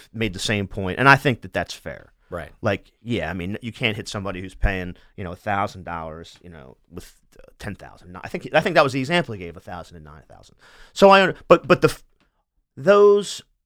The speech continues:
Speaker 1: um, those curbs are in place to protect the individual from something that's not right.
Speaker 2: Yes.
Speaker 1: That's fine. But, but on a macro level, you're st-, the, the amount of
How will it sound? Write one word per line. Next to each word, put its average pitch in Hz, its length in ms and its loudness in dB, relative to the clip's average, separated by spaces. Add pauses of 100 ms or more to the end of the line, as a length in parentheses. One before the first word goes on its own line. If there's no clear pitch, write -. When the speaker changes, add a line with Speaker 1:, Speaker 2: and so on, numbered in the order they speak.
(520)
Speaker 1:
um, 104 440 -4 (600)
those 160 240 2
curbs 131 680 -2 (460)
are 113 120 -4
in 98 100 -8
place 80 540 -10 (160)
to - 80 0
protect - 400 -2
the - 120 -10
individual 101 560 -8
from 90 180 -18
something 87 400 -14
that's - 300 -16 (440)
not 95 240 -14
right. - 180 -20 (360)
Speaker 2:
Yes. - 200 -8
Speaker 1:
That's - 200 -4
fine. - 240 -14 (500)
But, - 260 8 (280)
but - 240 4 (360)
on 156 120 4
a 131 40 2
macro 131 500 6
level, 85 420 -6 (640)
you're 147 180 -2
st-, - 360 -6
the, 117 140 -6
the 131 180 2
amount 160 320 6
of 120 160 -2